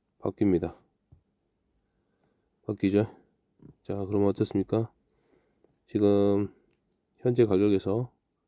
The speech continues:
오 프로 상승에, 이게 오 프로죠, 오 프로. 오 프로 상승에 매도가 된 겁니다.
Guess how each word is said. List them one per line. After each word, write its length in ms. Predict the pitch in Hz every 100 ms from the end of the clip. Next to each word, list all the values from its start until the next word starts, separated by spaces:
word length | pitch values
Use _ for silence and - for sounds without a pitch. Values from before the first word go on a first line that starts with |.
| _ _ _ _ _ _ _ _ - _ _ _ _ _ _ _ _ _ _ _ _
오 100 | 104
프로 240 | 101 117 107
상승에, 560 | 117 117 113 90 87 - _ _ _ _ _ -
이게 100 | 101
오 100 | 101
프로죠, 300 | - 98 92
오 20 |
프로. 300 | - 101 110 _ _ _ _ _ _ _
오 120 | 95
프로 180 | - 107
상승에 580 | 110 110 110 117 120 143
매도가 340 | - 95 107 107
된 140 | 87
겁니다. 440 | 92 87 85 85